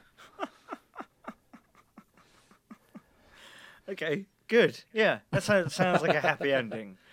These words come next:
Speaker 2: You know, I was thinking, one of the things you said to me, uh, a while back when we were talking,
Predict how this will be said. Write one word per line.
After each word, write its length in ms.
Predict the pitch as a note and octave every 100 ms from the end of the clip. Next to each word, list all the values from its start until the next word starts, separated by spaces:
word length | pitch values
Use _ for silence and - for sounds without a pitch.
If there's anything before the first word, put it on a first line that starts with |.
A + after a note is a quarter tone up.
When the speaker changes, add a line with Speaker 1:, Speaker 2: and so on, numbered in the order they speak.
| - - - - - - _ _ _ _ _ _ - _
Speaker 2:
You 80 | C#3+
know, 100 | D3+
I 60 | D3
was 80 | -
thinking, 320 | C#3 C3+ A#2+ - - _ _
one 180 | D3+ E3+
of 80 | F#3+
the 80 | D#3+
things 380 | - C3+ A#2+ A#2
you 120 | A#2
said 200 | - A2
to 80 | -
me, 340 | A#2 A#2 A2 - _ _ _
uh, 140 | A#2+ A#2
a 40 |
while 300 | A2+ B2 A#2+
back 340 | G#2 A2+ A2 -
when 140 | A#2
we 80 | A2+
were 120 | A2
talking, 540 | A2 A#2 G#2+ A2+ A2+